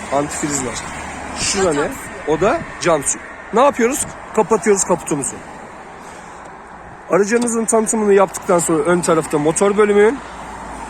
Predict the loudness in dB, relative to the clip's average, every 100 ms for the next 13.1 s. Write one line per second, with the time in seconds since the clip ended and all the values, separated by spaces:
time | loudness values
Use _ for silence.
0 | -12 2 2 2 -2 -2 2 2 2 0
1 | 0 0 0 0 2 2 4 4 4 0
2 | 0 0 2 4 4 2 -4 -6 0 2
3 | 4 2 0 -4 -4 0 0 -2 -10 -18
4 | -18 -18 -16 -14 -12 -12 -10 -10 -10 -2
5 | 2 6 6 4 4 4 6 2 2 0
6 | 0 -2 -4 -10 -12 -12 0 2 2 2
7 | 0 2 2 2 2 2 2 2 0 0
8 | 0 0 2 2 2 -2 -6 2 4 4
9 | 2 2 4 4 2 -6 -12 -2 2 4
10 | 4 4 4 4 2 2 0 0 0 0
11 | 0 2 0 0 2 0 0 -6 -12 -14
12 | -14 -14 -12 -10 -10 -8 -10 -8 -8 -8